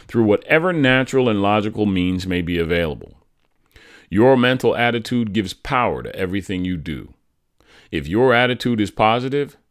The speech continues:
your actions and thoughts further your ends. If your attitude is negative, you are constantly undermining your own efforts.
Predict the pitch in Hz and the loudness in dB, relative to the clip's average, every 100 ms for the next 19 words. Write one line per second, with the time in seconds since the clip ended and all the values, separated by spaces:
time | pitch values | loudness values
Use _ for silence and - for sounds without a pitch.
0 | _ _ 95 - 107 110 - 110 95 95 | _ _ -4 0 0 0 -2 -2 -2 -6
1 | 90 107 98 90 - - 107 85 82 76 | -2 -2 -2 -6 -12 -4 -2 0 -2 -4
2 | 73 69 65 50 - _ - _ _ _ | -4 -6 -10 -14 -20 _ -20 _ _ _
3 | _ - 71 71 92 90 95 92 104 92 | _ -10 -8 -2 0 0 0 -4 -4 -4
4 | 73 69 95 120 82 62 53 - _ _ | -4 -6 -6 -6 -6 -10 -14 -20 _ _
5 | _ _ _ - 107 92 - 131 135 139 | _ _ _ -2 0 0 -4 -4 -4 -4
6 | 143 - 135 131 - 127 90 57 60 62 | -8 -4 -2 -2 -4 -2 -2 -4 -10 -14
7 | 60 69 69 - 82 80 78 85 80 - | -14 -12 -14 -10 -10 -8 -8 -10 -12 -14
8 | - _ - | -20 _ -20